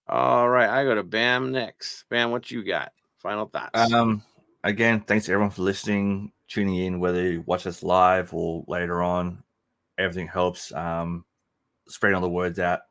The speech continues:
Speaker 2: about us. Um, again, mental health awareness. You all know the drill. I say it ga-, week in, week out. Um, if you need mental help, call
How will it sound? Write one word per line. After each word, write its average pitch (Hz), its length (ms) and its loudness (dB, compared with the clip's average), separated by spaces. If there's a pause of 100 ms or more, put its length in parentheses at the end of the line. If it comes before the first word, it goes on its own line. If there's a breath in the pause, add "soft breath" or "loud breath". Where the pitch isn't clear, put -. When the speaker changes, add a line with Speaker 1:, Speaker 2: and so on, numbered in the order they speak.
(180)
Speaker 2:
about 87 260 -4
us. 90 260 -4 (800 soft breath)
Um, 90 340 2
again, 110 400 2 (140)
mental 107 280 -4
health 98 200 0
awareness. 92 640 -4 (220)
You 101 180 -2
all 101 80 0
know 92 140 0
the 87 100 -2
drill. 87 420 -2 (220)
I 95 100 -2
say 95 280 -2
it - 100 -12
ga-, 90 200 -6 (180)
week 90 260 -8
in, 87 140 -6
week 85 260 -6
out. 82 280 -2 (280)
Um, 82 500 -4 (140)
if 92 80 -10
you 92 60 -6
need 104 120 0
mental 101 280 -2
help, 90 280 -4 (880)
call 107 500 2